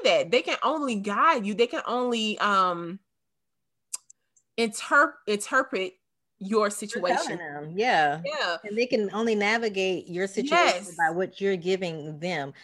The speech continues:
Speaker 2: So that's
Speaker 1: Right.
Speaker 2: why it's always <laughs> good to be honest with your
Speaker 1: Yep.
Speaker 2: therapist, because
Speaker 1: Mm-hmm.
Speaker 2: when you're, when you bring out that honesty, that's when the work actually starts.
Speaker 1: Starts.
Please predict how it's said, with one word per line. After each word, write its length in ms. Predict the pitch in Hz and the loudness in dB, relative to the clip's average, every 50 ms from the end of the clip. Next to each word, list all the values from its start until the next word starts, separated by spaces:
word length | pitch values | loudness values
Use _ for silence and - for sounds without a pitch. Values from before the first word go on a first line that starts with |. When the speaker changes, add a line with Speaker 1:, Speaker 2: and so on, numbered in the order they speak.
| - - _ | -20 -20 _
Speaker 2:
So 160 | - 208 208 | -4 0 2
that's 140 | 185 170 147 | 4 4 2
Speaker 1:
Right. 60 | - | 0
Speaker 2:
why 60 | - - | -6 -14
it's 100 | 170 - | -8 -4
always 340 | 165 156 175 185 190 196 190 | -2 -2 0 0 0 0 -2
<laughs> 60 | 190 | -2
good 220 | - 214 185 220 202 | -2 -2 -2 -2 -2
to 80 | - 214 | -4 -4
be 140 | 190 190 - | -4 -4 -4
honest 340 | - 143 160 175 175 175 | -6 -6 -6 -6 -6 -8
with 160 | - 185 180 - | -8 -10 -8 -8
your 100 | 190 180 180 - | -8 -8 -6 -4
Speaker 1:
Yep. 0 | |
Speaker 2:
therapist, 640 | 202 214 233 233 226 202 - 160 151 151 165 170 _ _ - | -4 -2 -2 -2 -4 -6 -8 -14 -14 -12 -12 -14 _ _ -18
because 220 | 180 180 190 190 196 | -14 -8 -6 -4 -4
Speaker 1:
Mm-hmm. 100 | 208 220 | -4 -4
Speaker 2:
when 80 | 233 220 _ - | -6 -8 _ -8
you're, 100 | - - - - 220 - - | -8 -8 -8 -10 -14 -8 -4
when 160 | 208 220 240 | -2 0 0
you 120 | 254 320 285 | 0 -2 -2
bring 260 | 202 208 214 220 226 | 0 0 0 2 2
out 120 | 220 214 214 | 2 2 2
that 120 | 220 - | 0 0
honesty, 540 | - 170 180 196 208 208 - - 214 208 202 - - - _ _ - | 0 0 -2 -2 -2 -4 -4 -4 -4 -4 -4 -10 -18 -20 _ _ -2
that's 340 | - 180 185 190 196 - | 2 2 2 2 0 -2
when 160 | - 190 170 165 | -2 -2 0 0
the 100 | 156 151 | -2 -2
work 280 | 147 160 156 151 - - | -2 -2 -2 -4 -4 -4
actually 420 | - 143 139 - - - 156 139 135 | -2 -2 -2 -4 -6 -12 -12 -12 -14
starts. 560 | 135 - - - 117 92 71 - - - - | -14 -10 -8 -6 -6 -6 -8 -12 -20 -20 -20
Speaker 1:
Starts. 600 | - - 180 175 156 147 131 - - - - - | -6 -2 0 0 0 0 -4 -8 -12 -16 -16 -16